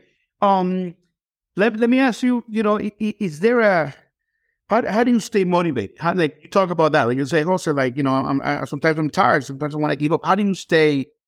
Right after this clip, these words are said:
do you have a trick or, like, I don't know, how do you stay sort of going at it?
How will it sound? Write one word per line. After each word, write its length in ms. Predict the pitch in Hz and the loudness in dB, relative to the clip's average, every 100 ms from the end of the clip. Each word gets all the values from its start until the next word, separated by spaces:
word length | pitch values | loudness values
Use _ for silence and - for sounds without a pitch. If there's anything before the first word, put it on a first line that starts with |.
| _ _ | _ _
do 80 | 143 | -8
you 140 | 135 | 0
have 80 | 180 | 0
a 40 | 151 | 0
trick 480 | - 185 247 - | -2 0 0 0
or, 200 | 170 139 | 0 0
like, 140 | 127 120 | 0 -2
I 80 | 123 | 0
don't 140 | 175 | 2
know, 160 | 180 175 | 2 0
how 120 | 151 | 0
do 60 | 190 | 0
you 100 | 190 | -2
stay 440 | - - 175 170 | -2 0 2 0
sort 240 | - 180 147 | -2 -4 -2
of 120 | 135 | -2
going 280 | 160 202 143 | 0 2 2
at 160 | 95 | -2
it? 120 | - | -8